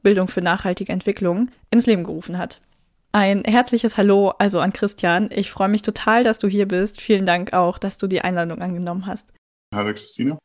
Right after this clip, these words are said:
Speaker 2: ich freue mich, äh, hier zu sein und, äh, bin gespannt auf die nächsten Minuten. Stunden werden es vermutlich nicht sein, aber, äh, ich freue mich auf jeden Fall.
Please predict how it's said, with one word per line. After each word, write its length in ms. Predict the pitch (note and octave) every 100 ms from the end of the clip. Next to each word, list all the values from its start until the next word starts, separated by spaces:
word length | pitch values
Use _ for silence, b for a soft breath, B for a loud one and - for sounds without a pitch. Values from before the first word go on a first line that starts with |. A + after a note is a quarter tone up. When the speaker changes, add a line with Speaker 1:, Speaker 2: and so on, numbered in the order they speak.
| _
Speaker 2:
ich 80 | -
freue 220 | - G2+
mich, 340 | C3 C3+ -
äh, 320 | G#2 G2+ G2 F#2+
hier 240 | - A#2 A2+
zu 100 | D3
sein 240 | D3+ C#3+
und, 320 | E2+ A#2 A#2
äh, 160 | - G#2+
bin 180 | A2+ A2
gespannt 440 | A#2 - G#2+ D3+
auf 360 | F3+ - - -
die 80 | G2+
nächsten 520 | G2+ G2+ - A2+ - _
Minuten. 800 | G#2+ A2 A2 B2 C3+ D3+ D3+ - _ _ _
Stunden 500 | - - B2+ - G#2+
werden 140 | G2 F#2+
es 80 | -
vermutlich 420 | A2 G#2 G#2+ A2
nicht 140 | A#2+
sein, 180 | - E3+
aber, 320 | B2 A2 A#2
äh, 180 | - A2
ich 60 | -
freue 160 | -
mich 140 | B2+ G2+
auf 120 | G2
jeden 180 | A2 G2
Fall. 320 | - - G#3+